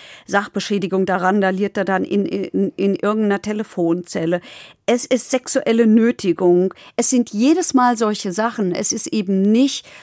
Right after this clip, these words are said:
dass er beim Schwarzfahren erwischt worden ist, das kam auch noch dazu. Äh, aber es, dann könnte man sagen, okay, das hat vielleicht nichts damit zu tun.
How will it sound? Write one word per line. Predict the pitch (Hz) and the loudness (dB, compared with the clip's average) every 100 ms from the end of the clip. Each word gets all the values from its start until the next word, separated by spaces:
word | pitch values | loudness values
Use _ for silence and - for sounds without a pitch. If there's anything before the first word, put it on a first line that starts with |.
| - | -6
dass | 196 190 | -2 0
er | 190 180 185 - - | 0 2 0 -4 -6
beim | 175 | -4
Schwarzfahren | 151 190 208 233 - 214 202 | -2 0 0 -2 -4 -2 -2
erwischt | 190 190 202 190 | -2 -2 -4 0
worden | 185 | 0
ist, | 180 - | 0 -4
das | 160 | -8
kam | - 185 | -6 -4
auch | - | 0
noch | 220 196 | 0 -2
dazu. | 165 160 - 170 - - - - _ | -6 -8 -6 -6 -8 -20 -20 -20 _
Äh, | 185 196 - _ - | 2 2 0 _ -4
aber | 196 196 - | -2 0 -2
es, | 190 - _ _ - - _ - - - | -6 -8 _ _ -14 -14 _ -20 -10 0
dann | 226 269 | 2 4
könnte | 269 247 269 | 4 4 4
man | 226 214 220 | 4 4 4
sagen, | 185 185 214 240 226 | 2 2 2 0 -2
okay, | 196 185 - 226 277 339 - _ _ _ _ _ _ _ - - | -4 -6 -4 0 2 0 -2 _ _ _ _ _ _ _ -20 -14
das | - - | -10 -10
hat | 185 | -8
vielleicht | 196 180 190 - | -4 -2 -2 -2
nichts | 190 - | -4 -2
damit | 185 196 196 | -2 -2 -4
zu | - | -10
tun. | - - 180 | -14 -6 -4